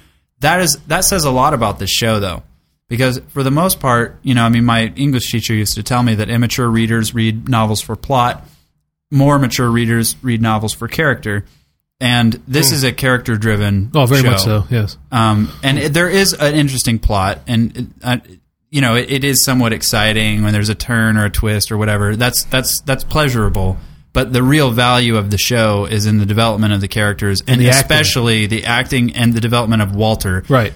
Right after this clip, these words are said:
Speaker 1: His, his development from the beginning of the show to where it is so far has been, I think,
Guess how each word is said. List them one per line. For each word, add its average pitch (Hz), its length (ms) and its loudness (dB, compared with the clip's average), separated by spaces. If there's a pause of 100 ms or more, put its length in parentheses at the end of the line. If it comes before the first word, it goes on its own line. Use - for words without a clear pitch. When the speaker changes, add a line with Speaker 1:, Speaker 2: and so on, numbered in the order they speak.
Speaker 1:
His, 151 320 -2
his 180 260 2
development 135 640 0
from 123 140 2
the 113 80 2
beginning 123 400 2
of 117 100 0
the 107 100 0
show 104 480 0 (320)
to 117 400 2
where 131 240 2
it 120 80 0
is 110 180 2
so 110 140 0
far 110 520 2 (140)
has 123 300 0
been, 117 420 2
I 147 220 0
think, 110 500 -2